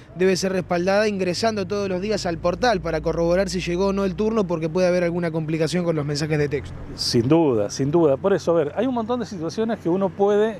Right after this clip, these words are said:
Speaker 2: y debe contemplarlas. Esto es así, es una realidad, pero también es cierto que esto viene asignado desde otro lugar, no desde nosotros, y que las chicas del vacunatorio, con su mejor buena voluntad, eh, tratan de poder satisfacer la respuesta, de conservar esa dosis que no vino, pero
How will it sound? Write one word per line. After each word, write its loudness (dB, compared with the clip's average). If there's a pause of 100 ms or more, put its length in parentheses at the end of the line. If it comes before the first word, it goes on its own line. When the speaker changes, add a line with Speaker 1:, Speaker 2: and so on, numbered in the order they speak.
Speaker 2:
y -2
debe 4
contemplarlas. -8
Esto 2
es 0
así, -2
es -4
una 0
realidad, 0
pero -2
también 0
es -4
cierto 0 (720)
que 4
esto 2
viene 4
asignado 0
desde 2
otro 2
lugar, 2
no -2
desde 0
nosotros, -4
y -6
que 0
las 2
chicas 0
del 2
vacunatorio, -2
con -6
su -4
mejor -2
buena 0
voluntad, -2 (580)
eh, -4
tratan 0
de 0
poder 0
satisfacer -2
la 2
respuesta, -2
de -2
conservar -2
esa -2
dosis -2
que -4
no -2
vino, 0
pero -2